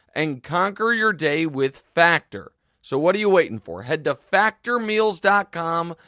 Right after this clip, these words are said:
slash Nick Wright fifty and use code Nick Wright fifty to get fifty percent off. That's code Nick Wright fifty at factor meals dot com slash Nick Wright fifty to get fifty percent off.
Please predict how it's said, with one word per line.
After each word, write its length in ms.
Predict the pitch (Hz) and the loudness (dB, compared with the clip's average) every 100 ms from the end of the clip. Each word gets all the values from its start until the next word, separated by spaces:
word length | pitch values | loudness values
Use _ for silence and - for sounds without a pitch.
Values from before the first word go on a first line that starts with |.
| _ | _
slash 500 | - - 151 143 127 | -14 -2 0 0 -2
Nick 440 | 131 139 196 233 - _ | -8 -4 0 0 -4 _
Wright 480 | 135 135 170 214 - _ | -8 0 2 0 -4 _
fifty 800 | - - 220 202 - 107 104 - _ _ - | -14 0 0 0 -10 -14 -14 -20 _ _ -6
and 240 | 143 143 | -4 -4
use 320 | 202 254 190 | -4 -4 -4
code 440 | - 117 113 120 120 _ _ | -4 -4 -4 -6 -12 _ _
Nick 340 | 147 208 233 | -2 -2 -2
Wright 320 | 196 220 226 | 2 2 2
fifty 680 | - 233 220 - - 196 139 _ _ - | -4 0 0 -2 -12 -12 -16 _ _ -8
to 100 | 175 | -2
get 220 | 185 - | -2 -2
fifty 460 | _ 196 190 190 | _ -2 -2 -8
percent 400 | 185 180 156 175 | -6 -6 -2 -2
off. 260 | 123 90 - | -2 -4 0
That's 260 | 156 180 - | 0 0 -2
code 320 | 175 175 156 | -2 -2 -2
Nick 340 | 147 208 233 | -4 -4 -4
Wright 340 | 185 208 233 - _ | 0 2 0 -4 _
fifty 560 | - 240 - 120 110 107 _ _ - | -4 -4 -6 -12 -12 -16 _ _ 0
at 240 | 143 - | 0 0
factor 400 | 175 190 196 185 | 0 0 0 -6
meals 360 | 185 185 175 120 | -6 -4 -6 -2
dot 340 | 151 185 208 | 2 2 2
com 460 | - 156 156 151 156 - _ | -6 -6 -4 -6 -8 -16 _
slash 500 | - 139 135 120 - | -16 -2 -2 -2 -6
Nick 280 | 127 165 - | -6 -6 -2
Wright 300 | 170 185 - | 0 0 0
fifty 560 | - 185 - 98 90 - _ _ | -4 -4 -4 -12 -18 -20 _ _
to 120 | 151 | -10
get 220 | 135 - | -8 -8
fifty 480 | _ - 180 - 180 | _ -2 -2 -2 -10
percent 420 | 170 170 - 151 | -8 -8 -4 -2
off. 260 | 101 73 | -4 -8